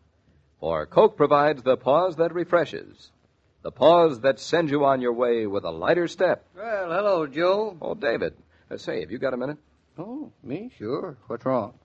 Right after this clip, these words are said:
Speaker 1: Well, nothing's wrong. I just wanted to tell you that you were right.
Speaker 2: That I was right? Right about what?
Speaker 1: Well, have you forgotten that you bet me twenty cents that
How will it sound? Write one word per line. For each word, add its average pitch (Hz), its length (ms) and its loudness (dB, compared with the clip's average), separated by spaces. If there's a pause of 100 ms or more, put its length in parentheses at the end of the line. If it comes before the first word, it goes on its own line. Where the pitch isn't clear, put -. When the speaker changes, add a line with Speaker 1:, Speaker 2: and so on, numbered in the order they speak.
(280)
Speaker 1:
Well, - 300 -16
nothing's 82 400 -14
wrong. 110 440 0
I 71 280 -12 (260)
just 104 200 -8
wanted 107 260 -2
to 95 60 -6
tell 123 260 -4
you 175 120 -8
that - 260 -10
you 90 120 -10
were 135 140 0
right. 160 300 -4 (600)
Speaker 2:
That 92 100 -16
I 107 120 -6
was 147 140 -6
right? 208 300 -8 (640)
Right 139 160 -2
about 127 260 -4
what? 135 240 -4 (320)
Speaker 1:
Well, 87 240 -4
have 85 120 -8
you 104 160 -4
forgotten 120 480 -2
that 139 140 -8
you 143 80 -8
bet 139 200 -4
me 139 140 -10
twenty 135 300 -4
cents 123 340 -6
that 82 180 -6